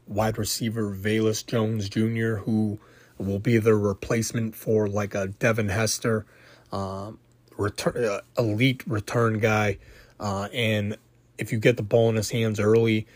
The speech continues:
he can make people miss. He just knows how to weave in and out of traffic, uh, and make plays with the ball in his hands. Um, but in the first two rounds, they take quarterback, cornerback, uh, Kyler Gordon from Washington, who,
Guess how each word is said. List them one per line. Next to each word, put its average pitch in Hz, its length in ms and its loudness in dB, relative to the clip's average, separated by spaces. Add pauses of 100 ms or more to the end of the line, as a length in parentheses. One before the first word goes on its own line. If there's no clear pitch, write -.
(160)
he 120 160 -2
can 117 140 0
make 117 220 2
people 117 260 0
miss. 107 360 0
He 117 140 -2
just 110 280 -6
knows 113 240 0
how 113 120 0
to 104 100 0
weave 110 520 -2
in 120 200 -2
and 107 140 0
out 107 160 0
of 95 120 -4
traffic, 104 580 -4 (400)
uh, 95 240 -4
and 104 160 -4
make 107 220 -2
plays 107 340 0
with 98 100 -4
the 98 80 -6
ball 104 280 -2
in 101 60 -2
his 101 180 -6
hands. 104 480 -6 (400)
Um, 101 400 -8
but 104 240 2 (320)
in 120 120 -2
the 107 80 0
first - 380 0
two 135 180 0
rounds, 120 580 0
they 110 120 0
take 117 400 -4 (420)
quarterback, 135 460 4 (200)
cornerback, 156 1040 2 (400)
uh, - 180 -8
Kyler 123 440 4
Gordon 120 540 2
from 104 320 -2
Washington, 117 720 0
who, 110 400 -2